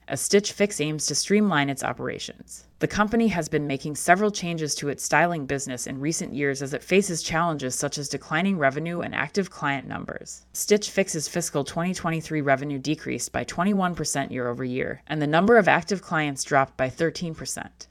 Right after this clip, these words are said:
Headline two comes to us from the Retail Gazette. Aldi has introduced contactless payment options at its Checkout Free store in Greenwich, London. The move allows customers to enter the store by tapping their contactless payment card or phone,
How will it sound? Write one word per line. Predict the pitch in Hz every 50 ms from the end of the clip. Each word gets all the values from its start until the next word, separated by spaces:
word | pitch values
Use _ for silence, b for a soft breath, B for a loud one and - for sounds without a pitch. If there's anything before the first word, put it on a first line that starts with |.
| _ _ _ _ _ _ _ _ _ _ _ _ _ _ _ _ _ _ _
Headline | - - 208 214 196 190 165 160 151 143
two | - 214 214
comes | 208 - 170 160 151 -
to | - 135 131
us | 135 -
from | - - 151 151
the | 147 139
Retail | 135 143 143 - 151 127 123
Gazette. | - - 131 - - 113 - - - _ _ - -
Aldi | 160 175 202 226 240 202
has | 185 175 160 147
introduced | 160 160 - 170 156 151 147 - -
contactless | - - 160 165 160 - 151 135 135 - 139 135 - -
payment | - 147 143 143 139 131 - -
options | 120 127 - - 143 139 135 127
at | 139 127 135
its | - - - -
Checkout | 196 208 202 190 170 160 -
Free | - - 180 185 170
store | - - 165 151 151 151
in | 143 135
Greenwich, | - 127 123 - - - - - - - _
London. | - 139 139 139 135 - - - - - _ _ _
The | - 160
move | 170 190 226 220
allows | 226 208 196 175 170 160 -
customers | - - 185 170 - 170 147 131 127 123 -
to | - -
enter | - 147 151 156
the | 151 139
store | - - - 143 143 135
by | - 131
tapping | 127 - - 151 156 - 185 180
their | 180 160 147
contactless | - - - 156 160 160 - 143 139 - - 143 131 - -
payment | - 143 131 131 127 - -
card | - - 127 120 123 127 -
or | 123
phone, | 117 - - 127 - - 143 -